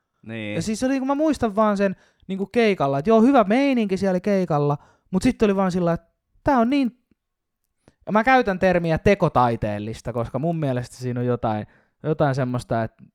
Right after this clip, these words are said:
Speaker 2: niinku, en, en mä tiedä, mikä, minkä takia se niinku niin ärsyttää mua paljon, mut tulee vaan semmonen, että halutaan, et me, et mä, mä en tee tätä musiikkia siksi, että, et, et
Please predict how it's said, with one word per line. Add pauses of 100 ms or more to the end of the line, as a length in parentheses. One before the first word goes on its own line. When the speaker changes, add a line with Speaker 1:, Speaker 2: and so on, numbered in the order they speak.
(160)
Speaker 2:
niinku,
en,
en
mä
tiedä,
mikä,
minkä
takia
se
niinku
niin
ärsyttää
mua
paljon,
mut
tulee
vaan
semmonen,
että (340)
halutaan,
et (260)
me,
et
mä, (100)
mä
en
tee
tätä
musiikkia
siksi,
että, (440)
et, (1200)
et